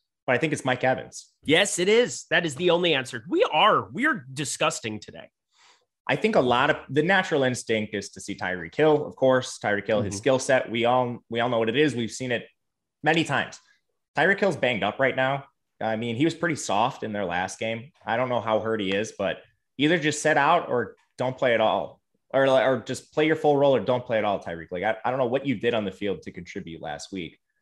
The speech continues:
Speaker 1: So who knows what his health is, or who knows if he's gonna play the whole game because he seems to not decide himself. But Mike Evans, he's just in a locked in role right now with Tom Brady, a role we haven't really seen any receiver play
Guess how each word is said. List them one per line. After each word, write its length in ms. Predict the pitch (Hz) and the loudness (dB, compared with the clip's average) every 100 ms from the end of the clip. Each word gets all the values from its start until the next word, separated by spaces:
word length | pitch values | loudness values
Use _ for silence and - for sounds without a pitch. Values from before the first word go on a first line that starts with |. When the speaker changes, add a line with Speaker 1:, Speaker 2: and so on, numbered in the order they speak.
| _ - | _ -8
Speaker 1:
So 160 | 113 | -2
who 100 | 143 | 0
knows 240 | 165 151 135 | 4 2 2
what 100 | 113 | -2
his 120 | 110 | 0
health 260 | 113 104 | 0 0
is, 240 | 95 101 - 110 | -2 -2 -4 -6
or 100 | 101 | -2
who 120 | 147 | 0
knows 220 | 143 127 | 2 2
if 80 | 120 | 0
he's 100 | 113 | -2
gonna 140 | 120 | -4
play 180 | 120 113 | -2 -2
the 100 | 98 | 0
whole 160 | 101 92 | -2 -4
game 280 | 92 80 76 | -6 -10 -12
because 260 | 95 87 | -12 -10
he 220 | 95 95 - - _ _ _ - | -8 -10 -10 -20 _ _ _ -14
seems 260 | 123 107 - | -8 -8 -6
to 60 | |
not 240 | 107 101 101 | -4 -4 -4
decide 260 | 101 92 | -8 -8
himself. 400 | 82 - 87 80 - | -8 -10 -10 -10 -8
But 220 | 90 - _ _ _ _ - | -8 -10 _ _ _ _ -2
Mike 200 | 151 156 | 2 4
Evans, 500 | 160 147 127 - _ _ _ _ _ _ | 4 2 0 -8 _ _ _ _ _ _
he's 220 | - 147 151 | -2 0 0
just 160 | 143 | 0
in 100 | 151 | 2
a 60 | 117 | 2
locked 480 | 98 110 127 - 127 | 2 0 0 -4 -6
in 180 | 110 | -4
role 220 | 95 104 101 | 0 0 0
right 160 | 73 | -6
now 200 | 80 71 | -8 -10
with 100 | 78 | -10
Tom 240 | - 95 87 | -8 -8 -4
Brady, 260 | 104 92 | -4 -4
a 80 | 92 | -4
role 240 | 110 131 | 0 2
we 100 | 147 | 2
haven't 300 | 120 135 139 | 2 0 -2
really 260 | 117 127 110 | -2 -2 -2
seen 300 | - 117 98 | -4 -6 -4
any 220 | 101 117 | -4 -4
receiver 400 | 110 107 107 95 | -6 -8 -6 -6
play 420 | - 110 120 - | -4 0 0 0